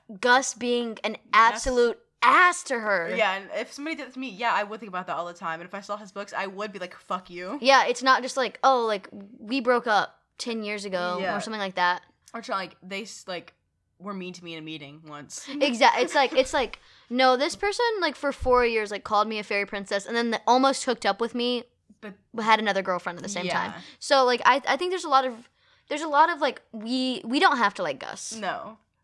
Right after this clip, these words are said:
Speaker 1: You know, because of what we know. And I think it, like, you know, it definitely makes us bond with January more.
Speaker 2: It definitely does, 'cause I,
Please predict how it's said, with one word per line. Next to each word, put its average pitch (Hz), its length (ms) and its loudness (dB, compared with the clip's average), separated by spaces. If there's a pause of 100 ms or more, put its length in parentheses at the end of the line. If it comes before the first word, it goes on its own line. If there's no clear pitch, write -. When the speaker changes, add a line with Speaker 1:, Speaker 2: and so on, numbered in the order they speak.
(240)
Speaker 1:
You 240 120 -6
know, 202 240 -2
because 240 300 -4
of 233 80 -4
what 214 120 4
we 214 100 -4
know. 185 200 -2
And 202 120 -2
I 214 60 -2
think 247 180 -6
it, 247 60 0
like, 202 180 0 (280)
you 240 100 -4
know, 226 80 0
it 214 80 -4
definitely 233 260 0
makes 226 200 -8
us 196 100 -8
bond 180 320 -6
with 175 140 -12
January 170 440 -8
more. 156 400 -8
Speaker 2:
It 196 180 -14
definitely 190 340 -10
does, 160 240 -16
'cause - 160 -20
I, 156 380 -8